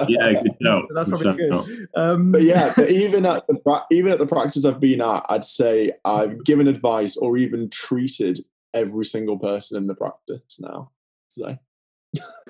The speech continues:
Speaker 3: But, um,
Speaker 1: physiotherapy, but back
Speaker 3: physiotherapy.
Speaker 1: pain or
Speaker 3: Yeah,
Speaker 1: something
Speaker 3: well,
Speaker 1: like
Speaker 3: you
Speaker 1: that.
Speaker 3: know, you've got an added skill set. What I, what I wanna ask you is, as a, a wet finger dentist now, can you tell us some things that we could be doing at work? So obviously Ben's covered very nicely about physios and the role of movement.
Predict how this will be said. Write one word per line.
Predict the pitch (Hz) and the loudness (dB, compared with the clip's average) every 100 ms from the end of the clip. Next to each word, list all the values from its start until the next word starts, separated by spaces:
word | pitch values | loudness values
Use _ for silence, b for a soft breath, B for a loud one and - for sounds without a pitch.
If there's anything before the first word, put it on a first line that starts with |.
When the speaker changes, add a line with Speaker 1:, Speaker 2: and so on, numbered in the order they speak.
| - - | -16 -2
Speaker 3:
But, | 139 143 | 0 2
um, | |
Speaker 1:
physiotherapy, | 185 - 113 110 - 110 - | 2 0 -2 -2 -4 -10 -8
but | 120 | -4
back | - 339 370 | -2 0 0
Speaker 3:
physiotherapy. | 214 175 190 190 - | -2 -2 -4 -6 -8
Speaker 1:
pain | 214 214 - | -6 -6 -10
or | 214 | -10
Speaker 3:
Yeah, | 392 | -8
Speaker 1:
something | 240 | -6
Speaker 3:
well, | 202 | -4
Speaker 1:
like | 208 | -2
Speaker 3:
you | 277 | 0
Speaker 1:
that. | 185 | 2
Speaker 3:
know, | |
you've | 170 185 | 0 2
got | 208 185 | 0 2
an | 185 | 0
added | 185 180 185 170 | 0 0 0 0
skill | - 214 240 | 0 0 0
set. | - 139 | 0 -2
What | 165 220 | -2 0
I, | |
what | 220 | 0
I | 240 | 0
wanna | 214 190 202 | 0 -2 -2
ask | 233 175 | -2 0
you | 156 | 0
is, | 151 147 _ _ _ _ _ _ _ - | 0 -4 _ _ _ _ _ _ _ -4
as | 180 202 170 170 | 0 0 -2 -2
a, | 160 160 156 - | 0 0 -2 -2
a | 143 139 | -4 0
wet | 190 202 | 0 -2
finger | - 175 170 | -2 0 0
dentist | 170 170 160 - | 0 0 0 0
now, | 175 147 175 B B _ _ - | 0 0 -2 B B _ _ -2
can | 208 269 | 0 2
you | 254 | 2
tell | - 240 | 0 0
us | 220 | 0
some | 220 196 | -2 0
things | 214 180 | 0 0
that | 196 | 0
we | 175 | -2
could | 202 180 | 0 0
be | |
doing | 180 185 175 | 2 2 0
at | 151 143 | -2 0
work? | 170 170 - | 0 0 -2
So | - 190 | -2 -2
obviously | 214 196 | -2 -2
Ben's | 190 185 180 | 0 0 0
covered | 180 156 | 0 0
very | 170 | 0
nicely | 156 165 165 165 | 0 0 0 -2
about | 151 151 - | 0 -2 0
physios | 175 156 160 151 156 151 | -2 0 0 0 0 0
and | 147 | -2
the | 139 | -2
role | 151 156 147 | 0 0 0
of | |
movement. | 151 175 147 147 | 2 2 2 -2